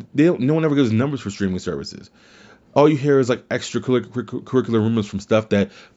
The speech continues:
people, air quotes again, want it to leak. Like, we heard nothing but bad things about the Snyder Cut, but then you hear good things about the Snyder Cut. It's like, all right, this is the narrative you, this is the narrative you wanna tell the public for right now. I get it. Whatever the fuck.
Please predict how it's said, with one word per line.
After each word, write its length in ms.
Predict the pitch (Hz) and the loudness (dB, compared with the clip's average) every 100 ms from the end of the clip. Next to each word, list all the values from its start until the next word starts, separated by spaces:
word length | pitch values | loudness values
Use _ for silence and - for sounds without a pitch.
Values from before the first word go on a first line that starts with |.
| _ | _
people, 600 | - - 160 - 208 107 | -16 -2 -2 2 4 4
air 120 | - 104 | 4 -2
quotes 180 | 107 | -4
again, 540 | 98 85 113 110 90 90 - _ - | -8 -4 -2 0 -2 -6 -18 _ -6
want 220 | 101 113 | -2 0
it 80 | 101 | 0
to 60 | 107 | 0
leak. 280 | 104 95 | 2 0
Like, 140 | 87 - | -2 0
we 100 | 160 | 4
heard 240 | 190 139 | 4 4
nothing 200 | 123 127 | 0 -2
but 120 | 120 | -2
bad 180 | 85 135 | -2 -2
things 140 | 202 120 | -2 -2
about 100 | 95 | -4
the 60 | |
Snyder 260 | - 101 90 | -4 -6 -6
Cut, 260 | - 80 - _ _ - | -10 -14 -16 _ _ 0
but 100 | 123 | 2
then 80 | |
you 60 | 170 | 4
hear 120 | 156 | 4
good 160 | 143 196 | 4 2
things 80 | 131 | 2
about 80 | |
the 60 | 95 | -2
Snyder 180 | 104 90 | -2 -4
Cut. 60 | 101 | -4
It's 80 | |
like, 100 | 101 - | -4 2
all 100 | 117 | 2
right, 180 | 101 - | 2 -4
this 200 | 127 127 | -8 -6
is 100 | 120 | -4
the 60 | 113 | 0
narrative 260 | 117 110 98 | 2 2 0
you, 160 | 104 - - - _ | -4 -8 -18 -20 _
this 120 | 156 | -4
is 80 | 151 | 0
the 80 | 151 | 2
narrative 380 | 143 131 127 117 | 4 6 6 4
you 100 | 120 | 2
wanna 140 | 117 | 0
tell 100 | 123 | 0
the 80 | 113 | 0
public 340 | 117 107 107 | 2 0 0
for 160 | - 104 | -2 -2
right 320 | 95 95 87 | 0 0 -2
now. 440 | 87 87 69 64 - _ - | -6 -8 -10 -14 -20 _ -10
I 160 | 110 | -6
get 320 | 104 78 98 76 | -6 -6 -8 -8
it. 260 | - - _ _ _ _ _ - _ _ - | -12 -20 _ _ _ _ _ -20 _ _ -6
Whatever 300 | - 104 95 | 0 2 2
the 80 | 80 | -2
fuck. 320 | - - | -10 -12